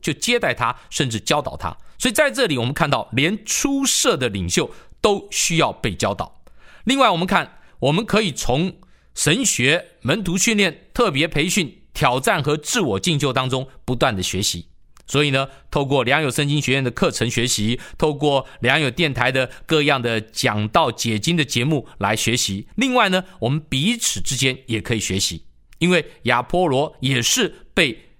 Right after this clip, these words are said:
这个百基拉跟雅居拉夫妇一起来，呃，这个分享交流的。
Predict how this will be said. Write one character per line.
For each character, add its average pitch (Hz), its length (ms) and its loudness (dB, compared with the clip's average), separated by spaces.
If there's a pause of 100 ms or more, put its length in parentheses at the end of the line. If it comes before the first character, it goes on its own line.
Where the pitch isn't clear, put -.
(100)
这 139 120 2
个 113 180 0 (200)
百 104 160 0
基 139 180 -2
拉 139 140 4
跟 131 220 -4
雅 110 140 -6
居 - 140 -4
拉 127 140 4
夫 135 180 -10
妇 131 280 -6 (160)
一 214 120 0
起 - 220 -2
来， 90 240 -2 (180)
呃， 90 140 -4
这 107 100 -4
个 95 160 -2
分 165 240 0
享 95 220 -2
交 120 200 0
流 82 200 -4
的。 90 140 -8